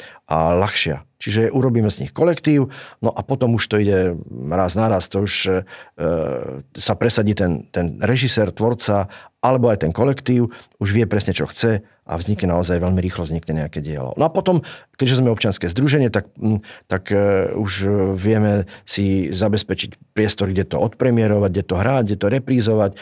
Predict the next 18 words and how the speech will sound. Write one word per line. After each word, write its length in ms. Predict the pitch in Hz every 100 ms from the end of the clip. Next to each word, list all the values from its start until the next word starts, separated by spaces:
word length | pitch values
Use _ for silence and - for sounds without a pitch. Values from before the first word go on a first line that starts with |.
| - - 110
Už 60 |
môžeme 240 | 113 110 110
vybrať 340 | 104 101 101 92
nejaké 220 | 82 -
vstupné. 640 | - - 160 143 123 113 98 - -
To 80 | 107
zase 240 | 113 113
sú 160 | - 107
peniaze, 320 | 113 110 104
ktoré 240 | 101 104
nám 160 | 104 98
pomôžu 320 | 101 101 104
nakúpiť 480 | 104 98 - - 85
techniku, 560 | 135 131 127 - 104 98 - - - 90
e, 40 | 92 98 95 87 87
ušiť 400 | 73 104 92 -
kostýmy, 720 | 123 123 - 117 107 104 104
e, 160 | 101 98